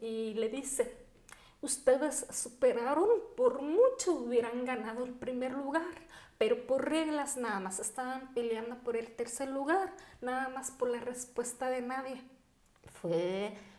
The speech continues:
lo que superó y algo así. Y también la rutina fue excelente, o sea, superamos muchos puntos aparte. Y, y la maestra le pregunta, "¿Y por qué le preguntaste a nadie?". "Ah, porque nadie es el punto débil del equipo,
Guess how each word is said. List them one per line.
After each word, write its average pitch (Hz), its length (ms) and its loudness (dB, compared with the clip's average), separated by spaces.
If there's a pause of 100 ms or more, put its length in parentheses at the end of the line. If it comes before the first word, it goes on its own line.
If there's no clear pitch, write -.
(100)
lo 202 200 -2
que 233 80 -2
superó 277 600 0 (400)
y 240 560 -4
algo 208 220 0
así. 240 260 -2 (160)
Y 269 160 -4
también 208 360 -2
la 220 100 -2
rutina 466 640 6 (160)
fue 220 280 2
excelente, 240 1000 0
o 233 40 -6
sea, 226 320 -2
superamos 302 600 0
muchos 427 360 4
puntos 285 520 -8
aparte. - 580 -8 (580)
Y, 262 240 -8
y 220 120 0
la 208 120 2
maestra 240 380 -4
le 269 80 -2
pregunta, 330 380 -2
"¿Y 302 80 0
por 277 260 -8
qué - 100 -6
le 320 140 0
preguntaste 330 720 -4
a 302 40 -4
nadie?". 311 340 -4 (160)
"Ah, 330 220 -4 (240)
porque 254 360 2
nadie 254 340 -4
es 262 140 -10
el 247 80 -6
punto 277 600 -6
débil 220 360 -2
del 247 180 -4
equipo, 285 480 -6